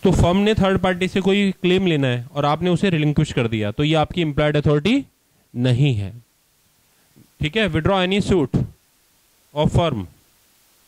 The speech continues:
against third party, Third party से ऐसे नहीं कर सकते। समझ में आ गया आप लोगों को? तो ये सब क्या है?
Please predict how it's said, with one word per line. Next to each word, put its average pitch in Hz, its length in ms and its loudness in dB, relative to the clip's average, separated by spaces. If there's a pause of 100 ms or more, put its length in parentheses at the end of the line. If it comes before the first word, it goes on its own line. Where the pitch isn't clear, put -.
(640)
against 165 580 -2 (1800)
third 175 340 -2
party, 123 420 -2 (1300)
Third 160 160 0
party 151 280 -2
से 175 180 -4
ऐसे 175 220 -2
नहीं 165 260 2
कर 147 160 -2
सकते। - 360 -6 (1040)
समझ 147 120 0
में 160 120 2
आ 160 60 2
गया 190 180 2
आप 196 80 2
लोगों 202 220 0
को? 208 160 -2 (480)
तो 170 60 2
ये 170 80 4
सब 180 180 -2
क्या 202 180 -2
है? 202 200 0